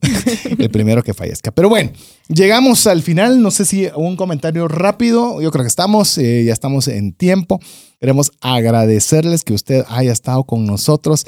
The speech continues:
en el primer programa de la serie Mitos sobre Seguros y en esta oportunidad conversando sobre los mitos del seguro de vida. Le recuerdo que si usted tiene una pregunta puntual o al-, o algo le quedó duda, pues ya escuchó que Rosario es,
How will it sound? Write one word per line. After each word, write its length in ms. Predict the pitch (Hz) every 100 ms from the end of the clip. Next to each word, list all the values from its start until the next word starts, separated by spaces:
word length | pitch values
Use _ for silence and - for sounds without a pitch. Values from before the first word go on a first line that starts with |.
| - - -
en 140 | 139 147
el 80 |
primer 400 | 139 143 151 214
programa 480 | - 165 156 233 226
de 80 | 151
la 80 | 107
serie 300 | - 160 170
Mitos 460 | 127 170 202 185 175
sobre 260 | 135 117
Seguros 500 | - 107 175 214 202
y 60 | 123
en 80 | 117
esta 200 | 127 151
oportunidad 540 | 131 123 110 110 131 -
conversando 960 | 170 180 131 107 - 170 170 156 170 - - _ -
sobre 280 | 147 147 151
los 120 | 120
mitos 300 | 117 123 131
del 120 | 110
seguro 300 | - 98 110
de 60 | 120
vida. 240 | 175 185 196 -
Le 140 | 131
recuerdo 280 | 110 - 139
que 100 | 147
si 120 | 135
usted 160 | 120 127
tiene 160 | 165 214
una 140 | 202
pregunta 520 | 165 139 185 208 208 - _ _ _ _ -
puntual 600 | 175 127 113 101 165 208
o 260 | 107 104 95
al-, 200 | 95 101
o 100 | 107
algo 220 | 139 160
le 100 | 131
quedó 340 | - 98 104 131
duda, 360 | 185 226 220 - - - -
pues 120 | 101
ya 60 | 107
escuchó 360 | - 107 143
que 80 | 139
Rosario 480 | 98 - 120 120 -
es, 380 | 123 143 -